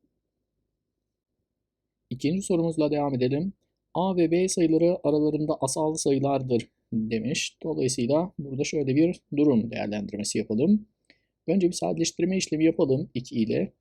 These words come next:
On dokuz bölü on beş. Daha sonra bir içler dışlar çarpımı yapacak olursak, o da on beş çarpı iki a'dan dolayı otuz a artı on beş b eşittir on dokuz a artı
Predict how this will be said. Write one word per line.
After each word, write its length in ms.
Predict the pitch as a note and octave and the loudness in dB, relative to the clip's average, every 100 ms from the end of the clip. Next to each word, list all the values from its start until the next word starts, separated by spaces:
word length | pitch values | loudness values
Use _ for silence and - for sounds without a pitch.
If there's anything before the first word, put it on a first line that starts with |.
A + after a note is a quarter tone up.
| _ _ _ _ | _ _ _ _
On 220 | D#3 E3 | -2 0
dokuz 420 | B2+ A2+ G#2+ G#2+ | -2 0 -2 0
bölü 420 | D3+ D#3 F3 G3 - _ _ | 0 2 2 2 -2 _ _
on 220 | B2 G2+ | -4 -4
beş. 280 | - - - | -6 -12 -6
Daha 160 | E3 G#3 | -2 0
sonra 240 | F#3+ D#3 | 0 0
bir 80 | E3+ | 0
içler 280 | E3 E3 D#3+ | -2 -2 -2
dışlar 300 | D3 C#3+ C#3+ | -2 -2 -2
çarpımı 360 | C#3+ C3+ - | 0 -2 -2
yapacak 380 | B2+ - A#2 - | -6 -2 -4 -2
olursak, 500 | A2 G2+ - C3+ - _ _ _ _ _ _ - | -6 -6 -4 -4 -4 _ _ _ _ _ _ -4
o 80 | C3 | -2
da 60 | |
on 220 | D#3+ D#3+ | 0 0
beş 160 | D#3 D#3 | 0 -2
çarpı 340 | D3 C#3+ C#3+ | -2 -4 -4
iki 240 | B2+ C3+ D#3+ | -6 -4 -2
a'dan 340 | D3 C#3 C#3 | 0 -2 0
dolayı 300 | C3+ C#3 D3 C#3 | 2 2 2 0
otuz 460 | C3+ - D3+ D#3 - | -2 0 0 0 -4
a 220 | B2 C#3 - _ _ _ | -2 -2 -4 _ _ _
artı 580 | B2 C#3+ C3+ C3+ C#3 C#3 | -4 -4 -2 2 2 2
on 280 | C3+ D3+ C#3+ | -2 -2 -2
beş 360 | C3 C3+ - - | -2 -2 -4 -2
b 280 | A2+ D3+ - _ _ _ _ _ _ | -2 -2 -6 _ _ _ _ _ _
eşittir 560 | D3+ C#3 - A2+ C#3 - _ _ - | -6 -4 -2 -2 -2 -4 _ _ -2
on 240 | D#3 D#3 | -2 0
dokuz 440 | C#3+ C#3+ D3 D#3 - | -2 0 0 0 -4
a 240 | A#2+ C#3 F#3+ - _ _ _ _ _ _ | -2 -2 -4 -10 _ _ _ _ _ _
artı 560 | C#3 D3+ B2+ A#2 D#3 | -4 -2 -2 0 0